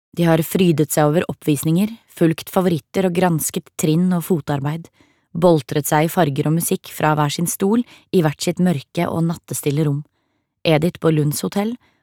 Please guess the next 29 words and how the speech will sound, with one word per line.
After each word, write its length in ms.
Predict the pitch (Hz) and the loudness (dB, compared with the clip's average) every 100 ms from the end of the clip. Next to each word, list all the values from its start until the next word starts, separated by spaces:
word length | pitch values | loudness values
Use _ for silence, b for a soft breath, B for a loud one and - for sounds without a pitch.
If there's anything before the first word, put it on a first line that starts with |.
| - | -2
og 140 | 170 | 2
Lars 340 | 160 180 214 - b - | 4 2 -2 -8 b -4
når 140 | 180 165 | 0 2
det 60 | 156 | 2
er 340 | 147 151 - | 0 0 0
rolige 320 | 180 143 143 151 | 0 0 0 -2
stunder 420 | - 156 143 151 - | -2 -2 0 -2 -4
på 140 | 156 | -6
Bøkslevik 640 | 160 185 - - 143 156 - | -4 -6 -6 -4 -2 -2 -2
bensin 400 | 165 156 151 139 | -2 -2 -2 -2
og 80 | 165 | 0
grill 240 | 165 175 196 B B - | 0 0 -2 B B -2
ved 100 | 165 | 2
en 140 | 151 | 2
svingete 460 | 151 175 170 135 156 | 2 0 0 2 0
vei 160 | 139 156 | 0 0
langs 240 | 151 151 151 | 0 -2 -2
en 100 | 147 | -2
vestlandsfjord. 680 | 156 - 135 131 - - - _ _ _ _ _ _ _ | -4 -6 -6 -6 -8 -10 -10 _ _ _ _ _ _ _
De 80 | 175 | 2
har 140 | 180 | 4
aldri 260 | 202 156 156 | 4 2 0
møttes. 460 | 185 - 160 - - _ _ _ _ _ - | -2 -4 -8 -8 -14 _ _ _ _ _ 0
Likevel 460 | 180 - 156 165 190 B | 0 2 -2 -2 -4 B
kjenner 320 | - 208 180 147 | -2 4 4 4
hun 160 | 160 | 4
ham 160 | 160 170 | 4 2
bedre 320 | 151 135 139 | 0 -2 -2
enn 100 | 190 | 0